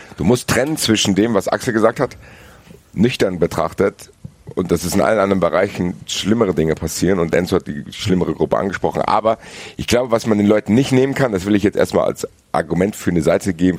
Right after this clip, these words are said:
auf der ich eigentlich nicht stehe, aber ich kann die Emotionalität von vielen Leuten verstehen. Aber für mich ist es halt nur Emotionalität. Und ich muss sagen, die geht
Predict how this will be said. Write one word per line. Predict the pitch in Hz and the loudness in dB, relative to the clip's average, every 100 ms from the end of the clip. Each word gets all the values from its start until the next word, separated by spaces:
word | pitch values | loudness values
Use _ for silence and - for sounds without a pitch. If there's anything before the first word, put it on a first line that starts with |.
| - | -2
auf | 69 | -2
der | 85 | -2
ich | 82 80 | 0 0
eigentlich | 92 82 | -2 -2
nicht | 107 | -4
stehe, | - 98 95 - - - - - - | 2 0 0 -4 -18 -18 -18 -14 -6
aber | 85 82 | -2 -2
ich | - | -2
kann | 123 147 | -2 0
die | 127 | 0
Emotionalität | 110 110 - 92 85 80 127 151 | 2 2 2 0 2 2 0 0
von | 143 107 | 0 -2
vielen | - 107 | 0 2
Leuten | 104 95 92 | 4 2 -4
verstehen. | 90 - 92 - _ _ - - | -6 -2 -2 -4 _ _ -20 -14
Aber | - 85 | -2 -2
für | 92 | 2
mich | 107 117 | 2 4
ist | 113 | 0
es | 101 104 | 0 -2
halt | 82 | 0
nur | 104 117 | 2 2
Emotionalität. | 76 73 - 76 64 - 64 - - - - - _ | 0 -2 -2 -2 -2 -4 -6 -6 -20 -20 -20 -20 _
Und | 87 | -2
ich | 85 | 2
muss | 98 - | 0 2
sagen, | 110 110 - | 0 0 -6
die | 87 | -2
geht | - 139 | 2 2